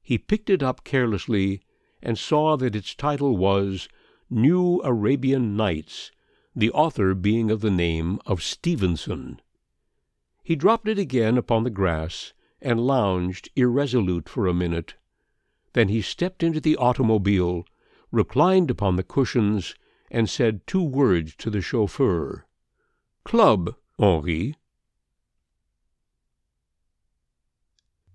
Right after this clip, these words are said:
You've been listening to One thousand dollars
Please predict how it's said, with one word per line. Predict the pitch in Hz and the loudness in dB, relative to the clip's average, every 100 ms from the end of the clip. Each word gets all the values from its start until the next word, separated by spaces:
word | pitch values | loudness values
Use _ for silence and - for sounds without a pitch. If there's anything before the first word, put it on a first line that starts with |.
| _ _ _ _ - | _ _ _ _ 0
You've | 135 | 2
been | 110 101 | 4 2
listening | 87 117 110 | 0 0 0
to | 98 120 123 | 0 0 2
One | 123 85 80 78 90 | 2 0 -2 -2 0
thousand | 104 104 98 104 90 | 0 0 0 -2 0
dollars | 123 135 160 165 156 | 0 0 0 0 -2